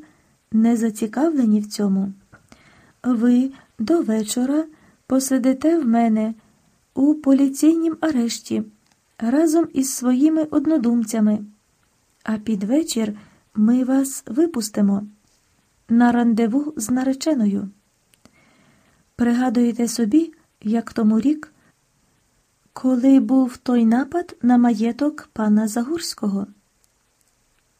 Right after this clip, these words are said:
Який напад? Бронкові нерви знову підвели.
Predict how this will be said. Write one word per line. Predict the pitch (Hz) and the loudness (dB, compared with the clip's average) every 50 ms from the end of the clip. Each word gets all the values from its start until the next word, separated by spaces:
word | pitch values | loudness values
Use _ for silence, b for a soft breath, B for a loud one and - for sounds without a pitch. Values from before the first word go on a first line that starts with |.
| _ _ | _ _
Який | - 208 226 220 214 214 233 247 294 | -8 -6 -4 -4 -4 -2 -2 -2 0
напад? | 311 277 247 240 233 - 240 233 - - _ _ _ _ _ _ _ _ _ _ _ _ _ _ _ _ _ _ - | 0 -2 -2 -2 -4 -8 -12 -12 -14 -18 _ _ _ _ _ _ _ _ _ _ _ _ _ _ _ _ _ _ -4
Бронкові | 214 208 240 240 240 233 233 214 - 226 220 226 | -2 0 0 2 2 2 0 0 -2 -2 0 2
нерви | 214 226 254 294 302 285 285 269 - - | 2 2 2 0 0 0 -2 -2 -2 -4
знову | 208 202 226 226 233 240 214 240 233 | -2 0 2 2 2 2 0 -4 -6
підвели. | - - - 214 214 226 262 269 262 220 202 | -6 -8 -10 -8 -6 -4 -4 -2 -2 -4 -6